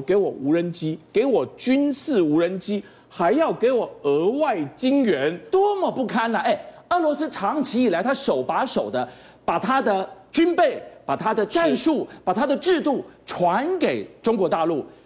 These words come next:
Speaker 2: 现在，哎，老哥有难，无人机我要你支援，你的人民币的存-，存款变成我的续命仙丹，
Speaker 1: 嗯。
Speaker 2: 这个老大你帮是不帮呢？
Speaker 1: 哎，患难见真情。但是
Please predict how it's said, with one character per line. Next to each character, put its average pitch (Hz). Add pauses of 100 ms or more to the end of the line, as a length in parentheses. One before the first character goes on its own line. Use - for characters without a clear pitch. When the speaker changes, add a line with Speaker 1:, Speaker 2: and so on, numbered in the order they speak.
Speaker 2:
现 339
在， 285
哎， 240 (180)
老 233
哥 339
有 190
难， 233 (380)
无 285
人 254
机 254
我 202
要 208
你 131
支 180
援， 127 (380)
你 277
的 294
人 262
民 311
币 311
的 233
存-， 208 (180)
存 269
款 220
变 302
成 220
我 180
的 160
续 320
命 240
仙 220
丹， 220
Speaker 1:
嗯。 220 (360)
Speaker 2:
这 294
个 262
老 151
大 208
你 113
帮 320
是 214
不 147
帮 139
呢？ 123
Speaker 1:
哎， 175 (180)
患 208
难 156
见 175
真 226
情。 123 (120)
但 233
是 208